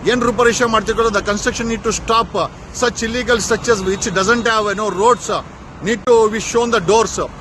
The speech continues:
ಆಮೇಲೆ ಕೆರೆಯನ್ನ ಕಬ್ಜಾ ಮಾಡಿದಾನೆ, ಕೆರೆಗಳನ್ನ, ಆಮೇಲೆ ಕರ್ನಾಟಕ ಟ್ಯಾಂಕ್ ಕನ್ಸರ್ವೇಟರ್ ಮತ್ತೆ ಡೆವಲಪ್ಮೆಂಟ್ ಅಥಾರಿಟಿಗೆ ಒಬ್ಬ ಸಿ ಎಂ, ಆ, ಪ್ರೆಸಿಡೆಂಟ್ ಆಗಿದ್ದಾರೆ. ಅಲ್ರಿ, ಏನಂಗಾರೆ ಇವ್ರು ಪ್ರೆಸಿಡೆಂಟ್ ಆಗಿರೋದು, ಸಿ ಎಂ ಪ್ರೆಸಿಡೆಂಟ್ ಆಗಿರೋದು, ಈ ರೀತಿ ಬಿಲ್ಡರ್‌ಗಳಿಗೆ,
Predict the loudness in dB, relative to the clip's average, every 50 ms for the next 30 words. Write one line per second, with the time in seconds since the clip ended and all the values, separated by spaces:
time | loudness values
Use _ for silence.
0 | -16 -16 -10 -4 -2 -2 0 0 2 2 0 0 -2 -6 -10 -18 -16 -8 -2 -2
1 | 0 2 2 2 0 0 -2 -2 -2 0 2 0 2 2 0 0 0 0 -2 -4
2 | -4 -4 -2 0 0 2 2 2 2 0 0 -2 -4 -6 -10 -16 -14 -10 -6 -2
3 | 0 0 0 0 -2 -4 -8 -14 -18 -14 -6 -4 -2 -2 -2 -2 0 0 0 2
4 | 0 0 0 0 2 2 4 4 2 2 0 0 -2 -2 0 0 -2 -2 -4 -4
5 | -4 -4 -2 -2 -2 0 0 -2 -2 -2 -4 -4 -4 -4 -6 -4 -4 0 0 0
6 | 2 2 2 2 2 2 2 2 0 0 0 0 2 2 0 0 0 -2 0 0
7 | 0 0 0 -2 -4 -4 -2 0 0 0 2 0 0 -2 -2 -4 -8 -12 -16 -16
8 | -16 -12 -6 -4 -2 -2 0 0 0 -2 -2 -2 -2 -2 -2 0 2 2 2 2
9 | 2 0 2 0 0 0 0 -2 -2 -4 -6 -12 -16 -14 -8 -2 -2 2 2 4
10 | 4 4 4 4 2 0 -6 -10 -14 -14 -12 -8 -2 0 2 2 2 2 0 0
11 | 2 2 2 2 2 2 0 0 0 0 -2 2 2 2 2 2 2 0 2 2
12 | 0 0 0 0 0 0 2 0 -2 -2 0 0 0 0 0 -2 -2 -2 -2 0
13 | 0 0 0 0 -2 0 2 2 4 4 4 2 2 2 2 2 4 4 4 4
14 | 2 2 2 0 -2